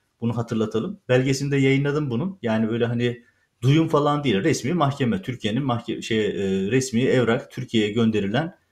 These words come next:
"Bu konuda ne yaptınız? Böyle bir şey olabilir mi?" diye. Türkiye'de cevaben diyor ki, "Ya o yasa onu kapsamaz," diyor. "Zaten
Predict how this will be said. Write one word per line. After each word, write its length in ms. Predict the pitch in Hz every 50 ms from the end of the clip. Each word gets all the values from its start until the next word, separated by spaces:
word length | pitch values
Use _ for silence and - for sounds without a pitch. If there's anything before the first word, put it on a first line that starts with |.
| _ _ _ _ _ _ _ -
"Bu 100 | 151 151
konuda 460 | - 160 156 143 147 139 139 139 - 135
ne 80 | 135
yaptınız? 760 | 139 143 135 - - - 120 113 143 185 185 - - - _ _ _ _
Böyle 180 | 120 131 135 139
bir 60 | 131
şey 160 | - - 147
olabilir 400 | 139 127 131 131 131 131 139 143
mi?" 200 | 135 113 101 92
diye. 180 | 110 123 202 -
Türkiye'de 380 | - 185 - - 170 170 165
cevaben 500 | 160 160 165 170 170 156 151 156 160 180
diyor 160 | 196 190 160 -
ki, 240 | 170 185 190 185 - -
"Ya 140 | 160 156 143
o 260 | 156 - 165 160 160 156 151
yasa 220 | 160 156 156 160
onu 160 | 151 147 147 143
kapsamaz," 540 | - 151 147 - 160 160 175 175 165 135
diyor. 120 | 113 110 104
"Zaten 400 | 117 123 127 - 135 120 117